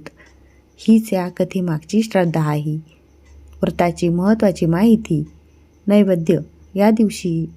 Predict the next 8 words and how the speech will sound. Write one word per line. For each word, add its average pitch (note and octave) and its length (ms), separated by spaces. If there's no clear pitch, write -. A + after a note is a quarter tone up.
गुळाची E3 520
लापशी, D#3+ 500
खीर G#3 360
किंवा G#3+ 260
गव्हाचे E3 420
पदार्थ F#3 480
बनवले E3+ 340
जातात. D#3 340